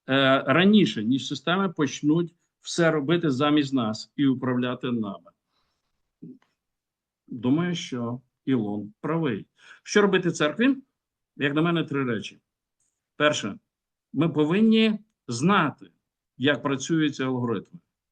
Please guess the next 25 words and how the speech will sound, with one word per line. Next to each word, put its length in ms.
Ми 180
повинні, 680
е, 460
бути 640
професіоналами 920
у 60
цій 140
сфері. 320
Частина 500
з 100
нас, 380
ті, 180
хто 200
буде 180
до 100
цього 200
покликані. 460
Для 200
того, 320
щоб, 500
по-перше, 520
захистити 800
церкву, 540
захистити 720
себе, 460